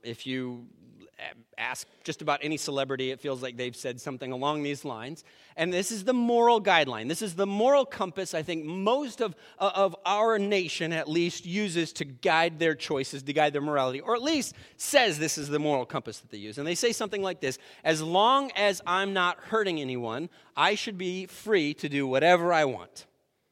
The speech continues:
This is called the harm principle. "As long as I'm not hurting anyone, I should be free to do whatever I want." And usually this harm principle is brought up in situations where somebody says, "You shouldn't do that." "Well, as long as I'm not hurting anyone,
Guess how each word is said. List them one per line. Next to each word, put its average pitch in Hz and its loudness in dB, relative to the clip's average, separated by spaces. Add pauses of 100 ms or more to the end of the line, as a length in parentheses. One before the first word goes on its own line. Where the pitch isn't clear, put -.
This 143 -6
is 147 -10
called 202 2
the 185 2
harm 220 2
principle. 92 -12 (260)
"As 143 -2
long 262 4
as 240 2
I'm 226 2
not 202 4
hurting 202 2
anyone, 151 0 (200)
I 190 4
should 202 -2
be 180 -2
free 185 0 (240)
to 170 -6
do 175 0
whatever 170 4
I 175 8
want." 180 -2 (260)
And 180 2
usually 247 4
this 170 0
harm 214 0
principle 175 -6
is 151 -4
brought 165 4
up 165 -2
in 160 -6
situations 160 -4
where 147 -4
somebody 156 -4
says, 139 -6
"You 143 -4
shouldn't 139 -6
do 147 -2
that." 113 -6 (300)
"Well, 147 6
as 165 2
long 202 4
as 170 0
I'm 170 0
not 151 0
hurting 151 -2
anyone, 104 -8